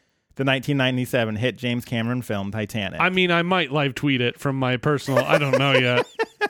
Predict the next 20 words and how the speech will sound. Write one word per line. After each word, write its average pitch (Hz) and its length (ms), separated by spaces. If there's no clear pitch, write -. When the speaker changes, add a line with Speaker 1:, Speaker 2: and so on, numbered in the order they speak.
Speaker 2:
Um, 135 480
yeah, 170 400
I, 196 220
apparently 254 540
I'm 254 140
paying 226 340
two 247 160
ninety-nine 262 480
for 208 220
it. - 120
<laughs> - 400
Speaker 1:
I 120 80
mean, 135 180
we're, 131 180
we've 120 220
got 147 220
that 151 180
Patreon 156 560
money, 123 460
Speaker 2:
I - 20